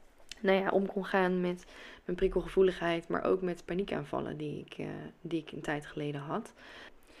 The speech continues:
En op het moment dat je eigenlijk de juiste, ehm, persoon hebt die jou daarin kan begeleiden, dan, ehm,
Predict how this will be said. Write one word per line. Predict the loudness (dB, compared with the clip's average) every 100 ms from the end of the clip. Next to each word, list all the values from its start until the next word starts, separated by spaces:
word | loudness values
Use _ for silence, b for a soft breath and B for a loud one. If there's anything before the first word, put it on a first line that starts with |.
| B B B -12
En | -4 -2 -2
op | -2
het | 0
moment | 0 2 0 -2
dat | -4
je |
eigenlijk | -2 -2 -2 -4 -2
de | 0
juiste, | 2 2 -2 -4 -6 -6 -10
ehm, | -12 -10 -10 -12 -14 -18 -20 _
persoon | -4 0 6 6 6
hebt | 2 -4 0
die | 2
jou | 2
daarin | 2 -2
kan | -2 -6
begeleiden, | -6 -4 0 2 2 0 0
dan, | -2 -2 -6 B B B B B _
ehm, | -4 -4 -4 -6